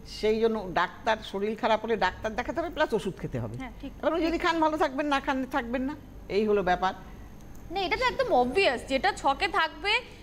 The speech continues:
Speaker 2: সেটাই দিদি দেখবেন এবং দিদি যেটা বলবেন সেটা ঘটবেও।
Speaker 1: এমন জায়গায়, এমন পর্যায়ে পৌঁছবে যখন উনি কিনা ওই বাড়িতে থাকতেই পারবেন না।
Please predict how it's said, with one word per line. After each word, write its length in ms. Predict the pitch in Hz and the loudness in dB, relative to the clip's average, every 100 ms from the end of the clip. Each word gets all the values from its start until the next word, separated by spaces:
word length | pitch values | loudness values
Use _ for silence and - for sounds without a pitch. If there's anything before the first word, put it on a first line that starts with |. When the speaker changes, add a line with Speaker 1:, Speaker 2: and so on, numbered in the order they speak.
| - | -10
Speaker 2:
সেটাই 320 | 285 247 349 | -2 2 2
দিদি 200 | 320 370 | 2 0
দেখবেন 420 | 359 302 294 415 | 0 0 0 0
এবং 280 | 359 302 349 | 0 0 0
দিদি 180 | 320 320 | 0 -2
যেটা 220 | 370 403 | 0 0
বলবেন 360 | 311 359 330 427 | 2 2 2 0
সেটা 180 | 359 | 0
ঘটবেও। 420 | 330 285 233 208 165 | 4 2 2 -2 0
Speaker 1:
এমন 400 | 185 214 302 359 | 2 2 2 2
জায়গায়, 320 | 359 349 339 339 - | 2 4 4 2 0
এমন 340 | 226 294 349 | 0 0 -4
পর্যায়ে 320 | 302 311 262 330 | -4 -2 2 2
পৌঁছবে 540 | 277 285 269 339 277 | 0 -6 -4 -2 -2
যখন 260 | 247 247 262 | -2 -4 -6
উনি 180 | 254 | -6
কিনা 200 | 247 254 | -8 -6
ওই 200 | 247 226 | -4 -4
বাড়িতে 320 | 233 208 214 254 | -2 -4 -4 -8
থাকতেই 400 | 190 - 240 262 | -10 -10 -8 -4
পারবেন 300 | 180 127 135 | -4 -4 -10
না। 300 | 147 - | -12 -16